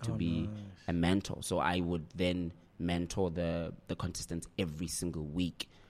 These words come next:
Speaker 1: prior to, to the show. And on Saturday, I would also come in and do final touching. Um, I mean, so final touches on the me-, uh, mentoring them to prepare them for the, for the Sunday shows.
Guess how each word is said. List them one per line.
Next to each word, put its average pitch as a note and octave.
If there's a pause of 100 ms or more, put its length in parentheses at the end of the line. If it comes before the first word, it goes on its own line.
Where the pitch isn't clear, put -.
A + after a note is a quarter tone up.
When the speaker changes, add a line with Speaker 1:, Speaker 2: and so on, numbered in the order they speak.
(160)
Speaker 1:
prior F2
to, E2 (100)
to F2
the D2+
show. E2 (400)
And F2
on E2
Saturday, E2+
I E2
would E2
also -
come -
in D#2+ (280)
and D#2
do E2
final E2
touching. D#2+ (340)
Um, E2
I E2
mean, E2
so E2
final E2
touches D#2+
on D2+
the D2+
me-, D2+
uh, D#2+
mentoring D#2+
them D#2
to -
prepare -
them E2
for D#2+
the, C#2+
for -
the C#2+
Sunday D2
shows. -